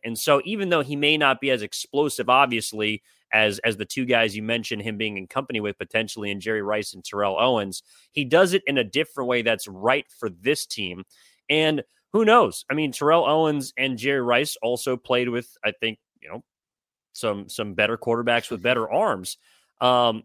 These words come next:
Aiyuk i-, is forced to run the routes that he's been given. And a lot of the times that's about ten to fifteen yards from the line of scrimmage. So slants, comebacks, um, stick routes. Look, he, he, he can run them all in what he, in which he's asked to.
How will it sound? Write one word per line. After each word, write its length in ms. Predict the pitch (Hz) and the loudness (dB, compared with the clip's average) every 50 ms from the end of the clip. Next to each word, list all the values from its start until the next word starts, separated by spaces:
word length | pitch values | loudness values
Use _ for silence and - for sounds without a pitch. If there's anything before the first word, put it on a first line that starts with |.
| _ _ _ - | _ _ _ 0
Aiyuk 420 | 113 123 127 127 135 156 151 - | 0 2 2 2 0 0 0 -2
i-, 140 | 147 143 135 - | -2 -2 0 0
is 180 | 135 131 113 | 0 0 -2
forced 460 | - - - 143 143 151 143 - - | -6 -6 -2 0 0 0 0 -2 -4
to 100 | - 135 | -4 -4
run 280 | 117 104 110 120 131 139 | 0 2 2 2 4 2
the 100 | 131 120 | 0 0
routes 400 | 113 120 120 120 139 - - - | 2 2 2 2 2 0 -4 -2
that 160 | - 117 107 | -2 0 0
he's 160 | 113 117 107 | 0 -2 -4
been 200 | 98 110 98 98 | -6 -8 -10 -6
given. 380 | 90 110 110 113 135 160 185 190 - _ _ _ _ _ - | -2 -2 0 0 0 -2 -2 -4 -10 _ _ _ _ _ 0
And 200 | 113 117 117 113 | 0 0 0 0
a 120 | 113 95 | -2 -2
lot 200 | 104 107 120 143 | -2 -2 0 0
of 80 | 151 131 | 0 0
the 80 | 127 | 0
times 320 | 123 - 131 127 143 139 131 | -2 0 0 0 0 -2 -4
that's 160 | 127 120 - | -6 -6 -4
about 280 | 113 101 117 113 110 - | -2 0 0 0 0 -2
ten 180 | - 117 120 | -4 -4 -4
to 40 | 127 | -4
fifteen 400 | - - 127 - - 127 120 123 | -6 -8 -8 -6 -6 -6 -4 -2
yards 260 | 123 120 123 127 - | 0 0 0 0 -2
from 100 | - 117 | -6 -8
the 40 | 110 | -4
line 240 | 107 113 120 131 117 | 0 0 2 2 0
of 80 | 101 | -2
scrimmage. 500 | - - - - 175 170 120 104 101 101 - | -8 -10 -8 -6 -6 -4 -4 -6 -6 -6 -4
So 320 | - 117 110 107 104 - _ _ _ _ _ _ | -2 0 0 0 0 -4 _ _ _ _ _ _
slants, 640 | - - - 120 127 135 147 147 139 - - - _ _ | -12 -8 -4 -2 0 0 0 0 -2 -6 -10 -12 _ _
comebacks, 720 | - - 143 147 147 135 139 139 139 139 135 - - - - _ _ _ _ - | -4 0 0 0 2 0 0 2 2 0 -2 -4 -10 -12 -14 _ _ _ _ -2
um, 360 | 113 107 107 104 101 98 - - - | 0 0 2 0 0 -2 -6 -10 -10
stick 340 | - - - - 156 143 - | -10 -8 -4 -2 -2 -2 -2
routes. 540 | 131 131 131 131 131 131 123 - - - - _ _ _ _ _ | 0 2 4 4 4 4 2 -2 -8 -10 -12 _ _ _ _ _
Look, 200 | 123 117 113 - | -4 -4 -2 -2
he, 160 | 165 160 - | -6 -6 -6
he, 160 | - 123 175 165 - | -4 -4 -4 -4 -4
he 160 | - - 170 | -4 -6 -4
can 180 | 165 - 185 156 | -2 -2 -2 -2
run 300 | 131 127 147 165 170 160 | 0 2 2 2 2 0
them 200 | 139 127 120 117 - | 0 -2 -2 -2 -2
all 400 | - 139 147 135 110 107 104 - - 127 | 0 2 4 4 4 2 0 -2 -4 -6
in 160 | 123 123 120 | -6 -4 -2
what 200 | 113 131 127 - | -2 -2 -2 -2
he, 200 | - - 131 - | -6 -10 -10 -8
in 120 | 123 120 | -6 -6
which 140 | 127 127 - | -6 -6 -4
he's 180 | - 117 92 - - | -6 -6 -6 -2 0
asked 360 | 117 131 156 165 - - - | 2 2 2 0 -2 -8 -8
to. 240 | 110 92 87 - | -8 -8 -8 -10